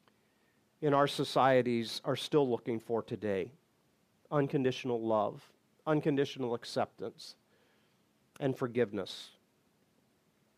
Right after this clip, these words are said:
So here Luke is emphasizing these women. I'm gonna tell you one more. It's in chapter ten. It's a little bit different type of story, but again,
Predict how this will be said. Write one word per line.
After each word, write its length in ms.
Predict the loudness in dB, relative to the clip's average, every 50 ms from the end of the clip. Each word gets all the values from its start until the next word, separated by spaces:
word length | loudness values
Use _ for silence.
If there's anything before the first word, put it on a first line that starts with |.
| _ _ -8
So 200 | 0 4 4 4
here 240 | 6 6 6 6 8
Luke 280 | 8 8 6 6 6 4
is 160 | 2 2 2 2
emphasizing 1000 | 2 2 2 2 -2 -2 4 6 8 8 8 8 6 2 0 0 0 0 -2 -2 _ -12 -20 -20 -10 -2
these 240 | 2 2 2 2 0
women. 360 | 2 4 6 6 6 6 4
I'm 100 | 4 4
gonna 180 | 6 6 4 4
tell 300 | 2 -2 -2 2 4 4
you 160 | 4 4 2
one 400 | 0 0 2 4 6 6 6 4
more. 400 | 4 4 4 4 4 2 0 -4 -6 _ _ _ _ _ _ _ _ _ _ _ _ _ _ _ -20 _ _ _ _ _ _ _ _ _ _ _ _ _ _ _ _ 0
It's 160 | 0 2 6
in 120 | 6 6 6
chapter 400 | 6 6 4 4 4 2 -4 -4
ten. 640 | -4 -6 -4 2 4 4 6 6 2 0 -2 -6 -10 _ _ _ -6
It's 160 | -4 -2 2 4
a 20 |
little 240 | 4 4 6 4 4
bit 280 | 4 4 0 0 2 6
different 460 | 6 6 6 6 2 2 2 0 -2
type 280 | 0 2 2 2 2 -4
of 80 | -6
story, 500 | -6 -6 -6 -2 2 4 6 6 6 4
but 200 | 4 4 4 4
again, 500 | 4 4 4 6 6 8 8 8 6 4